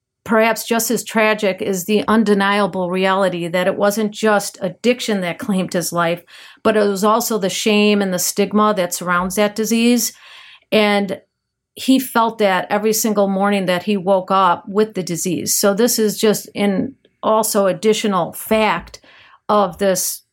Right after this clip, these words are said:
really wicked disease that happens. But in the aftermath of Bud's death,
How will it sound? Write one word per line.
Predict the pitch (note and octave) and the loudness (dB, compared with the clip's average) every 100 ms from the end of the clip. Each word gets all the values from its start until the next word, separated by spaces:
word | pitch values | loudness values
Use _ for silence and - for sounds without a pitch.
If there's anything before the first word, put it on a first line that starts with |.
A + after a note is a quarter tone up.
| _ _ _ _ | _ _ _ _
really | G#3+ A#3 G#3+ F#3+ F3 _ _ _ _ _ | 2 4 4 2 -2 _ _ _ _ _
wicked | G3+ F#3+ G#3+ G#3+ E3+ | -2 2 2 0 -2
disease | F#3 F3 G3 F#3 | -6 -4 -4 -2
that | F3 | -2
happens. | E3 F#3+ F#3 E3+ E3 | 0 -2 -2 -6 -4
But | - F#3 - | -2 -2 2
in | B3+ | 2
the | C4+ A3 | 2 2
aftermath | A#3 A#3 G#3+ F#3 F3+ F3+ | 0 0 -4 0 -2 -2
of | F3 E3 | -4 -4
Bud's | G3 F#3+ - | -2 -2 -2
death, | - G#3+ D#3+ E3 | -2 0 0 -4